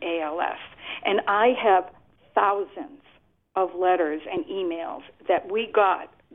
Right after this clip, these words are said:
during that period of Ice Bucket from A L S patients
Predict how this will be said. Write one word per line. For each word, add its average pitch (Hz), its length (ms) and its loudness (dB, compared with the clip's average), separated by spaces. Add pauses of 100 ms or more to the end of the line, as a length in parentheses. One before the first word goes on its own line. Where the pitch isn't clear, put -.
(180)
during 208 520 -2
that 175 260 2
period 185 440 2
of 175 100 0 (120)
Ice 185 260 0
Bucket 160 400 -2 (400)
from 190 240 2
A 208 180 6
L 190 160 4
S 185 140 2 (160)
patients 185 480 -6